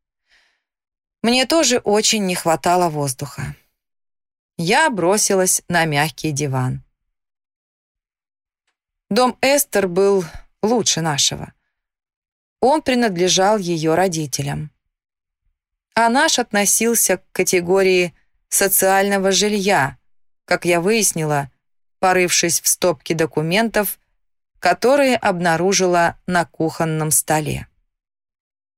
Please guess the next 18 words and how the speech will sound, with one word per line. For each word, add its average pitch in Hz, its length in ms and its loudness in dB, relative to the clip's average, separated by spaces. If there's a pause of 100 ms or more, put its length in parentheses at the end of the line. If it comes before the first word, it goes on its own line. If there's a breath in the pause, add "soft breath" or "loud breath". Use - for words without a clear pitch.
(960)
Чтобы 254 420 0
узнать 277 480 0
значение 208 920 0
этих 165 320 -2
слов, 247 460 0 (640)
мне 202 300 0
пришлось 254 760 0
лезть 175 460 0
в - 40 -10
словарь. 170 640 -2 (1700)
Часы 214 360 0
на 196 120 2
стене 185 440 0
показывали 170 960 0 (340)
чуть 180 240 -2
больше 165 460 0
половины 175 540 0
первого. 143 640 -4